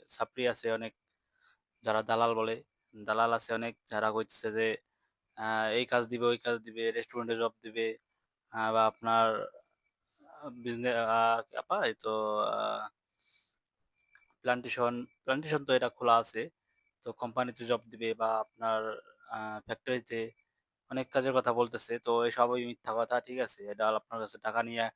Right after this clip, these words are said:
টাকা হাতে নেওয়ার ধান্দা। তো সবাই সতর্ক থাকবেন, এসব লোক থেকে দূরে থাকবেন, ভালো একটা এজেন্সি ধরে আসেন, আশা করি ভালো হবে, কাজে আসবে।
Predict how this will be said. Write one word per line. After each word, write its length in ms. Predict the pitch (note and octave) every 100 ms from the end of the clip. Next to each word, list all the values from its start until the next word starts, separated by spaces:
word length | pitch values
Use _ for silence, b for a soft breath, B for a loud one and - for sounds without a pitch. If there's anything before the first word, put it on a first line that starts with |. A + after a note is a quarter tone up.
| b b b _ -
টাকা 260 | A2+ A2+
হাতে 240 | A2+ - A#2
নেওয়ার 260 | A#2 A#2 A2+ _ _ _ _ _ _ _ _ -
ধান্দা। 440 | G#2+ A2+ B2+ F3+ - _ b b _ _ _
তো 440 | A2+ A2 G#2+ G#2+
সবাই 580 | G#2 A#2 B2 B2 A#2+ A2 - _ _ _ _
সতর্ক 340 | - B2 B2+ A#2
থাকবেন, 520 | A#2+ A#2 C3+ C#3+ - _ _
এসব 260 | A2 B2 A#2 _ _ - B2+
লোক 200 | A#2+ -
থেকে 200 | A#2+ A#2
দূরে 200 | A#2+ A#2+
থাকবেন, 420 | B2 - C#3+ E3 _ b b b _
ভালো 200 | A#2 A#2
একটা 200 | A#2 -
এজেন্সি 280 | A#2 A#2+ A#2
ধরে 220 | A#2+ A#2+
আসেন, 380 | A#2+ A#2+ C3+ C#4+ - _ _ _ _ _ _ _ _ A#2
আশা 200 | - A#2
করি 200 | A2+ G#2+
ভালো 280 | G#2 G#2+
হবে, 220 | G2 G2 G2
কাজে 280 | G#2+ G#2
আসবে। 300 | G#2 - -